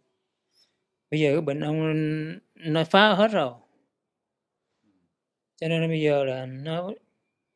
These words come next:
gan thận rồi nó bị hết rồi. Ông nói hút thuốc nhiều ông không dám à.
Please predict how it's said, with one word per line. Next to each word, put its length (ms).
gan 320
thận 220
rồi 120
nó 120
bị 280
hết 140
rồi. 100
Ông 200
nói 100
hút 220
thuốc 140
nhiều 200
ông 300
không 340
dám 240
à. 180